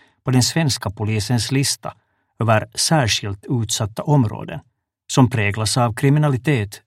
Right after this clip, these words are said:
och social oro. Ibland åker jag till Gottsunda och handlar,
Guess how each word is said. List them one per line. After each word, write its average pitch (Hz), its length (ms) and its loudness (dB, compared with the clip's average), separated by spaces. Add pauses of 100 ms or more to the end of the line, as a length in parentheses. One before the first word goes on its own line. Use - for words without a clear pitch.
(140)
och 120 100 -2
social 113 460 0
oro. 110 420 -6 (1120)
Ibland 120 400 6
åker 120 260 4
jag 113 140 2
till 117 100 -2
Gottsunda 110 600 0
och 107 100 2
handlar, 110 480 0